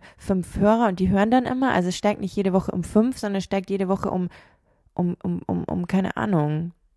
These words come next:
um fünfzig. Und das ist so, wo ich mir denk, „What? What's happening?“ Aber cool. Und das nur, weil's dich gibt, weil du den Podcast teilst, weil du sagst, dass es gut ist,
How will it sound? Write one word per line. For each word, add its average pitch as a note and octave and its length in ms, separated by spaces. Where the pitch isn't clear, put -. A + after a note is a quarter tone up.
um E3+ 200
fünfzig. - 640
Und G3 160
das G3 120
ist G3 140
so, G3+ 100
wo F#3 40
ich F#3 80
mir G#3 80
denk, E3+ 340
„What? G#4+ 200
What's C4 240
happening?“ G3 800
Aber A3 440
cool. D#3 440
Und G3+ 200
das G#3 160
nur, A3+ 320
weil's G3 320
dich - 300
gibt, C4 260
weil E3+ 140
du E3 100
den D#3+ 180
Podcast - 480
teilst, F#3+ 460
weil D#3+ 80
du D#3 100
sagst, D#3 320
dass D3 120
es D3 140
gut B3+ 240
ist, A3+ 200